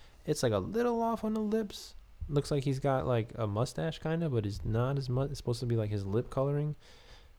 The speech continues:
I don't know, but dope figure, dope, dope, dope, dope. Got J Y D, dope. Got, it comes with, like, a real chain. Um, that was very dope. And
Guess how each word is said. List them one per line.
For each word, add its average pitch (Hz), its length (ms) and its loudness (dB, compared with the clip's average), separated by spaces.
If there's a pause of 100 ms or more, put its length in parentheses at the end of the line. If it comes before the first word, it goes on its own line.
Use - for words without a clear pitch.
(140)
I 139 140 2
don't 110 120 6
know, 90 220 -2
but - 320 0 (680)
dope 143 220 4
figure, 123 380 2
dope, 120 360 2 (800)
dope, 110 220 -2
dope, 113 180 -4
dope. 107 240 -2
Got 107 220 0
J 113 160 4
Y 113 140 6
D, 110 260 2
dope. 110 340 2
Got, 127 120 -2
it 120 40 -4
comes 151 240 0
with, 147 80 0
like, 120 120 2
a 107 80 2
real 120 240 2
chain. 113 320 0 (560)
Um, 104 320 0
that 117 100 2
was 113 100 4
very 107 180 2
dope. 104 360 0 (400)
And 104 580 2